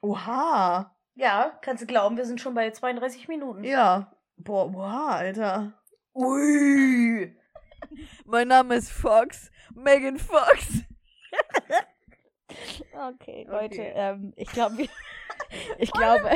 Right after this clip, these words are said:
Speaker 1: vor
Speaker 2: sehr,
Speaker 1: allem,
Speaker 2: sehr
Speaker 1: wie wir beide das Mikrofon so haben wollen. <laughs> Aufmerksamkeitsbitches.
Speaker 2: Okay,
Speaker 1: Oh, mein
Speaker 2: Leute.
Speaker 1: Fuß juckt.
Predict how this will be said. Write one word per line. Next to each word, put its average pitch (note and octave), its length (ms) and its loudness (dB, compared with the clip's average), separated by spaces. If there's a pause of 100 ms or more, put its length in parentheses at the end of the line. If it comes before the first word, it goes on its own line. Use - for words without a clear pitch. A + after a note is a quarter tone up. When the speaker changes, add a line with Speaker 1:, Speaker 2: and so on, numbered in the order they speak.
Speaker 1:
vor B3+ 100 -6
Speaker 2:
sehr, A#3 160 2
Speaker 1:
allem, - 80 4 (140)
Speaker 2:
sehr C5+ 120 2
Speaker 1:
wie C5+ 40 -12
wir C#5 140 -2
beide C5 280 -4
das C#5+ 180 -8 (140)
Mikrofon C5 520 -4
so B4+ 100 -6
haben G#4 260 0 (140)
wollen. G#4+ 1200 -12
<laughs> - 60 -10
Aufmerksamkeitsbitches. F#3 1300 4 (1200)
Speaker 2:
Okay, D4 300 0
Speaker 1:
Oh, - 20 -2
mein - 20 -4
Speaker 2:
Leute. B3+ 340 4
Speaker 1:
Fuß F#4 240 -6
juckt. F4+ 340 -10